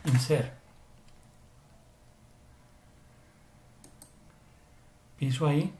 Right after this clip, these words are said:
Pisé en la pantalla negra para activarla y otra vez control alt insert. Ahí sí.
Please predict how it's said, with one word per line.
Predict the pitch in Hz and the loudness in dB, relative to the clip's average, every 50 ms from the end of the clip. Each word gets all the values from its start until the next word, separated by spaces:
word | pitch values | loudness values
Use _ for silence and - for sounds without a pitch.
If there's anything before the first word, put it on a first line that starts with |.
| - - - - - - - - - - - | -20 -20 -20 -20 -20 -20 -20 -20 -18 -4 0
Pisé | 156 151 147 - 180 185 | 2 4 4 4 2 2
en | 196 202 | 2 2
la | 196 190 | 0 0
pantalla | 180 156 147 165 160 175 180 | 0 0 2 2 2 2 0
negra | 175 175 175 175 190 185 180 | 0 0 0 0 0 -2 0
para | - 165 151 143 139 143 | 0 0 0 0 0 -2
activarla | 135 127 - 151 135 131 127 123 127 160 170 165 | -4 -4 -2 0 2 4 4 4 2 2 0 0
y | 147 139 | 0 0
otra | 127 123 127 147 151 | 0 0 0 0 0
vez | 147 160 160 - - - - - - - | 2 0 0 -4 -8 -18 -20 -20 -14 -6
control | - 156 156 156 156 - 165 160 160 | -2 0 0 0 0 -2 -4 -2 0
alt | 156 156 151 156 | 0 2 2 2
insert. | 151 151 151 - 131 127 127 - - - - - - - - - - - - - - - - - - - - - - - | 2 2 0 -2 -4 -4 -6 -8 -10 -12 -14 -16 -16 -14 -16 -16 -18 -20 -20 -20 -20 -20 -20 -20 -20 -20 -20 -18 -6 -2
Ahí | 131 147 147 | 0 0 2
sí. | 147 - - 110 - - | 0 0 -4 -6 -6 -8